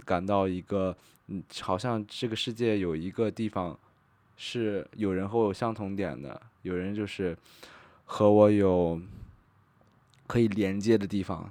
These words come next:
这种感觉是很好的。嗯，演唱会其实的流程和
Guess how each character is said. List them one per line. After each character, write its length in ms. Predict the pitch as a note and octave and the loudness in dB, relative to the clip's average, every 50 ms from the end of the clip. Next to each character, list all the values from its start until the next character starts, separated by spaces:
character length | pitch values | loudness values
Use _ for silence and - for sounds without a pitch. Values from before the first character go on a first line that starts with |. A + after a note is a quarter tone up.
| - - | -16 -10
这 160 | - - A2 | -6 -4 -4
种 160 | F#2+ F#2+ F#2 F#2 | -2 -4 -2 0
感 140 | F#2+ F2 | 0 0
觉 80 | F2+ F#2 | 2 0
是 100 | F2+ F#2+ | -2 -4
很 240 | G2 - F2 F2+ F2 | -6 -4 -4 -4 -4
好 280 | E2+ - - - - | -4 -4 -6 -6 -6
的。 120 | - - G#2+ - _ - - - - - - - - - - - - - - - - - - - - - - - - - - _ _ _ - | -6 -8 -12 -16 _ -20 -20 -20 -20 -20 -20 -20 -20 -20 -20 -20 -20 -20 -20 -20 -20 -20 -20 -20 -20 -20 -20 -20 -20 -20 -20 _ _ _ 4
嗯， 580 | F#3 F#3 F3+ F3 F3 E3+ D#3 D3+ D3 C#3+ C3+ C3 B2+ - - - _ _ _ _ - | 6 8 8 8 6 6 4 0 -2 -6 -8 -12 -14 -18 -20 -20 _ _ _ _ -2
演 240 | D3+ D#3+ D#3 D#3+ | 0 2 2 2
唱 260 | D#3 F#3 F#3 F3+ F3+ E3 | 2 4 4 4 4 2
会 360 | F#3 F#3 F3+ E3+ D#3+ C#3+ C3+ | 2 4 4 4 4 4 2
其 280 | C#3 - - C#3 C#3+ | 0 -4 -4 -2 -2
实 440 | C#3+ C#3 - C3 B2+ B2 B2+ B2+ B2+ B2 | -2 -2 0 2 4 4 6 4 4 4
的 140 | A#2+ B2 A2 | 2 2 4
流 260 | G#2 G#2 G2+ A2+ C3+ | 4 6 4 4 4
程 280 | - A#2+ A2+ G2+ G2+ G#2 | 2 0 0 -2 -2 -4
和 540 | - - - F#2+ F#2 F2+ F2 F2+ F2 F2 | -6 -6 -4 -2 0 0 0 0 0 -2